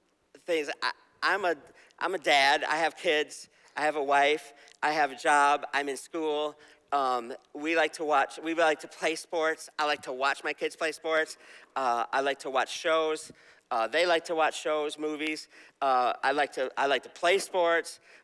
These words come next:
Um, we, I am in school right now, trying to work on a master's program. I don't know how much more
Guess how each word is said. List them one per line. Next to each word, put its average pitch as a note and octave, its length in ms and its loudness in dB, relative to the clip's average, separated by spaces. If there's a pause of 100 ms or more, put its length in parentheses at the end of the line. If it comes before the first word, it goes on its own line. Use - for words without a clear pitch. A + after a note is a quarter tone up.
Um, B2 500 -2 (180)
we, D3 200 -6 (260)
I C#3 140 2
am C#3 120 -2
in B2 100 -4
school E3 440 -6
right D#3+ 200 0
now, D#3 300 0
trying D3+ 220 -6
to C#3 100 -6
work C#3+ 240 -4
on C#3+ 80 -2
a C3 60 -2
master's D#3 680 -6 (100)
program. D#3 480 0 (480)
I F3+ 100 4
don't G#3+ 220 0
know F#3 160 2
how F3+ 280 0
much F#3 280 -4
more D3+ 480 2